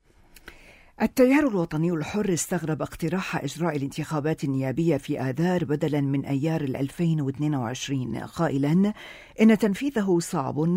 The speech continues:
نظرا لاستحالة التحرك في المناطق الجبلية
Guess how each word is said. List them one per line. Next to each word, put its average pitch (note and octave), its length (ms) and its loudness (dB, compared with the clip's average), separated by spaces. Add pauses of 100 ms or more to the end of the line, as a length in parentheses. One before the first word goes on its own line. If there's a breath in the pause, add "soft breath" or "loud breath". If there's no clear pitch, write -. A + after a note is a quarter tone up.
(120)
نظرا F3 400 2
لاستحالة D#3 760 -2
التحرك D#3+ 580 -6
في D3+ 120 -6
المناطق C#3+ 640 -2
الجبلية C3+ 800 -2